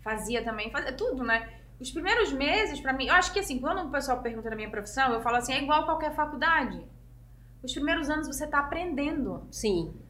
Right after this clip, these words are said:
Speaker 1: Né? Então, assim, leva
Speaker 2: É.
Speaker 1: tempo, ninguém,
Speaker 2: Leva.
Speaker 1: você não vai che-, existe sim casos de meninas que em um ano já virou top, mas assim, são casos muito específicos e raros, assim.
Speaker 2: É, é.
Speaker 1: Pra
Speaker 2: Os
Speaker 1: grande
Speaker 2: mais isolados,
Speaker 1: maioria,
Speaker 2: né?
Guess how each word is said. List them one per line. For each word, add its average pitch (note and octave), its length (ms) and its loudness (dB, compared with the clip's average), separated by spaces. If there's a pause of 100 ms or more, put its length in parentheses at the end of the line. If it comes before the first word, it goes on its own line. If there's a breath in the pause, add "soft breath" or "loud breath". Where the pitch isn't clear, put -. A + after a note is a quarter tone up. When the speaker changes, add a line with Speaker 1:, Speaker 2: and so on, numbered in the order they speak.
(120)
Speaker 1:
Né? C#4 160 2
Então, C#4+ 180 2
assim, C#4+ 200 2
leva C#4+ 260 8
Speaker 2:
É. C5+ 240 6
Speaker 1:
tempo, A#3 460 0
ninguém, A3+ 340 -2
Speaker 2:
Leva. G#4 240 8
Speaker 1:
você - 60 6
não C#4+ 60 4
vai E4 140 8
che-, - 320 2 (160)
existe A#3 600 -2
sim C4 500 -2
casos A#3 520 0
de A3 80 -8
meninas A3+ 480 -6
que A#3+ 140 -8
em B3 60 -4
um B3 120 -2
ano B3 220 -2
já A3 120 -4
virou A#3 260 -6
top, A3+ 460 -4 (120)
mas B3+ 200 0
assim, C4 220 2
são B3+ 180 0
casos C4+ 500 2
muito C4+ 360 -2 (500)
específicos D#4 680 -2
e C4+ 60 -4
raros, C4 420 6
assim. F#3+ 180 0
Speaker 2:
É, F3+ 460 6
é. D#3+ 140 -6 (100)
Speaker 1:
Pra C4+ 160 8
Speaker 2:
Os C4 60 4
Speaker 1:
grande C#4 340 4
Speaker 2:
mais F4 140 10
isolados, D#4+ 80 8 (240)
Speaker 1:
maioria, G#4+ 180 6 (180)
Speaker 2:
né? - 60 -8